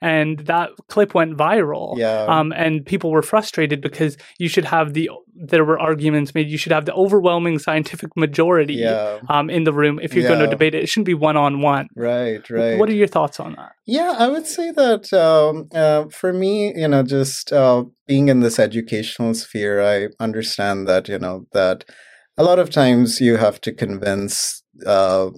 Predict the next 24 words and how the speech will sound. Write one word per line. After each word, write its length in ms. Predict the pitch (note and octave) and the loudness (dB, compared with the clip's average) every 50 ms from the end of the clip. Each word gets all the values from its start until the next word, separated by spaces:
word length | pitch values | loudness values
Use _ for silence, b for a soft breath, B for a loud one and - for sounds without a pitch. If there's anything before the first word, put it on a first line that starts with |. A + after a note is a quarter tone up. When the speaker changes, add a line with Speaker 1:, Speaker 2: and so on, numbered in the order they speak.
| - _ _ _ _ - | -16 _ _ _ _ -12
Speaker 2:
the 160 | - A#2 A2 | -6 -4 -4
harshest 500 | - - A2+ G#2 - - - G#2 - - | 0 0 0 0 0 -2 -2 -2 -2 -2
critics, 640 | - - A2+ G#2+ F#2+ F#2+ F#2 - - - - - - - | 0 2 2 2 2 0 -2 -4 -6 -8 -8 -8 -8 -8
uh, 140 | - - - | -6 -6 -4
that 460 | G2+ G2+ G2+ G2 G2 F#2+ F#2 - - - - - | -2 0 0 2 2 0 -2 -4 -8 -18 -16 -8
something 440 | - - G#2 G2 G2+ - G2 F#2+ G2 | -4 -4 -4 -2 -2 -2 -2 0 2
that 180 | F#2 F#2 - - | 0 0 0 -4
you're 200 | F2+ F2+ - G2+ | -6 -4 -2 -2
pursuing 500 | F#2+ - - - G#2+ G#2 F#2+ F#2 F#2 F2+ | 0 0 0 0 2 2 2 0 -2 -4
is 140 | F2 - - | -4 -2 0
happening. 520 | A#2 G#2+ F#2+ - - A2 F#2+ F2 F#2+ F#2 | 0 0 0 -2 -4 -6 -6 -4 -4 -4
And, 260 | F#2 F#2+ F#2 G2 - B B B B B B B B B B B B | -4 -4 -6 -6 -10 B B B B B B B B B B B B
um, 480 | G2+ G#2 G#2 G2+ G2+ G2+ G2+ G2+ G#2 - | 0 2 2 4 4 2 2 0 -4 -2
and 200 | A2+ G#2+ G#2 G#2 | -2 0 0 0
if, 200 | G#2 G2+ - - | 0 -2 -2 -2
you 80 | A2+ G2+ | -2 0
know, 120 | G2+ G2 G2 | 0 0 -2
you 80 | G2 F#2+ | -2 -2
get 360 | G2+ G2+ F#2+ G2 F#2+ - - - | 0 0 0 0 0 -4 -6 -2
over-, 400 | - G#2 G2 G2 G#2 G2 F#2 F#2+ F#2+ F#2+ - - _ _ _ | -2 0 2 2 0 0 0 -2 -10 -12 -14 -14 _ _ _
overburdened 680 | - G2 F#2+ G#2 G#2 A2+ A2+ A#2 B2+ B2+ C3+ C3 B2 A#2 | -4 -2 0 0 0 2 2 2 4 4 4 4 4 4
by 140 | G#2 F#2+ | 4 2
frustration, 880 | F2+ - - F#2+ - - - - A2 G#2 G2+ - - A2+ G#2 G2 G2+ F#2+ | 2 0 0 0 0 -2 -2 -2 -2 0 -2 -2 0 0 0 0 2 2
then, 200 | F#2 F2+ F#2 | 2 2 0